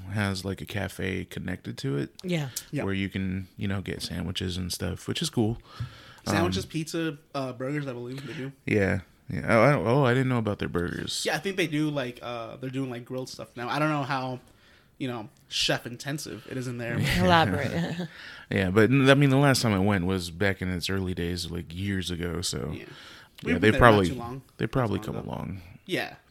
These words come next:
Speaker 1: pretty well. But yeah, I mean, that qu-, sort of setup, but just with those fancy gaming tables. Oh God, I, I feel like you would get all of the board gaming community out,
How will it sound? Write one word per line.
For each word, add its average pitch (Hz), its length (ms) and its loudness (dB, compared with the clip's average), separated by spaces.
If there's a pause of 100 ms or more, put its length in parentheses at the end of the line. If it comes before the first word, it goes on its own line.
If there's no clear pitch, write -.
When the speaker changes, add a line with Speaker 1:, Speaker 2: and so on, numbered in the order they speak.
(120)
Speaker 1:
pretty - 160 -12
well. - 200 -10 (680)
But 127 120 8
yeah, 160 220 12
I 104 100 8
mean, 120 200 6
that 120 180 2
qu-, 139 120 -6
sort 143 240 4
of 127 60 2
setup, 135 340 2
but 107 200 2
just 98 260 -4
with 101 220 -2
those 104 220 0
fancy 101 340 0
gaming 98 320 0
tables. 107 540 -2 (680)
Oh - 160 -12
God, 95 320 -2
I, 90 180 0
I 92 40 0
feel 95 200 -2
like 92 340 -4 (120)
you 98 100 -4
would 95 160 -2
get - 340 -4 (480)
all 135 340 4
of 98 140 2
the 98 200 2
board 92 260 -4
gaming 95 320 -2
community 92 520 -4
out, 90 220 -4